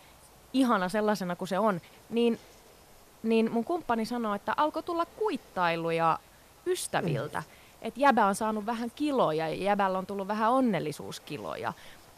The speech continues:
Speaker 1: Ja mä suutuin siitä jotenkin tosi paljon. Se tuntui, se tuntui jotenkin ihan käsittämättömältä, että kun ihminen on päässyt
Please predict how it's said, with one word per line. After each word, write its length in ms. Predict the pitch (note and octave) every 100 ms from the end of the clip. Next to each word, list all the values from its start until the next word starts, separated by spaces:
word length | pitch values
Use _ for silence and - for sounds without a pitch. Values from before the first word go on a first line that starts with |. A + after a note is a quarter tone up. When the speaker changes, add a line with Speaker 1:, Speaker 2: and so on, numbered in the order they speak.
| -
Speaker 1:
Ja 200 | B3 D4 -
mä 160 | B3+ F4+
suutuin 540 | - G#4 G4+ C#4+ A#3+
siitä 280 | A#3 A#3 A3+
jotenkin 400 | A#3 A#3 A#3+ A#3 -
tosi 340 | D#4+ D#4+ B3 A3+
paljon. 420 | C4+ C#4 A#3 F#3
Se 100 | G3+
tuntui, 480 | G#3+ B3+ A#3+ B3+ G3 - - A#3
se 140 | C4
tuntui 320 | C4+ C4+ C4+
jotenkin 340 | B3+ C#4+ C#4+ C#4+
ihan 180 | D4 -
käsittämättömältä, 1300 | G4 G4+ G4+ - - E3+ E3 - G2+ E3 E3 - -
että 140 | F#3
kun 120 | - F#3
ihminen 440 | G#3+ B3+ B3+ G3+
on 120 | F#3 F3+
päässyt 340 | G3+ F3+ F#3+